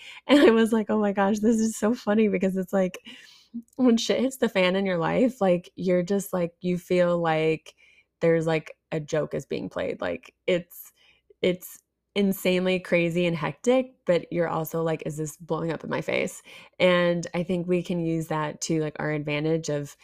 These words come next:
actually causing those changes ourselves instead of really just letting it rip, you know,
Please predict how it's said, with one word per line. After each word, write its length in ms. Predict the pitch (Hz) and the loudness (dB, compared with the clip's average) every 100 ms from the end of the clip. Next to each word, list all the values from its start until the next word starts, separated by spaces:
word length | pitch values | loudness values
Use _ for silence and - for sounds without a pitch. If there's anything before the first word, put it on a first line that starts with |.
| - _ | -20 _
actually 400 | 156 147 - 156 | -4 -4 -2 -4
causing 480 | - - 147 160 175 | -4 0 0 0 0
those 200 | 180 180 | 0 -2
changes 560 | - 196 196 226 262 247 | -2 -2 0 2 2 -2
ourselves 640 | 175 175 170 180 220 262 | -4 -2 0 2 0 0
instead 460 | 190 180 170 - 160 | 0 -2 -4 -4 -2
of 320 | 156 156 - _ - _ | -2 -4 -10 _ -20 _
really 320 | - 180 175 165 | 0 2 4 2
just 300 | 160 - - | -4 -8 -6
letting 400 | 160 160 156 156 | -2 0 0 -4
it 120 | - | -4
rip, 280 | 147 147 - | -4 -4 -6
you 220 | - 156 | -10 -6
know, 300 | 151 143 143 | -4 -4 -6